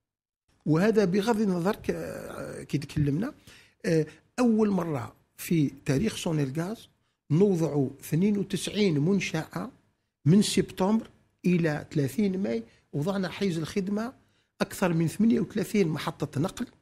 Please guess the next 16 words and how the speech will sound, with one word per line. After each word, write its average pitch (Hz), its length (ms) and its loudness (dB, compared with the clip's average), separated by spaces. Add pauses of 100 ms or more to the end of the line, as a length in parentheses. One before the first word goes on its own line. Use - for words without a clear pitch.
(340)
بكل 143 360 2 (600)
الأصناف 131 760 -2
تاعها. - 320 -6 (920)
آه، 185 180 0
وضعنا 196 400 2
خمسة 196 360 2
وثلاثين، 190 580 2 (340)
آه، 139 240 0
خطوط 160 480 0
نقل 156 280 0
للكهرباء، 147 640 0 (920)
عززنا، 180 800 2 (300)
آه، 151 380 2 (320)
ال-، 160 580 2 (800)
القدرة 160 520 2
الاستطاعة 165 840 0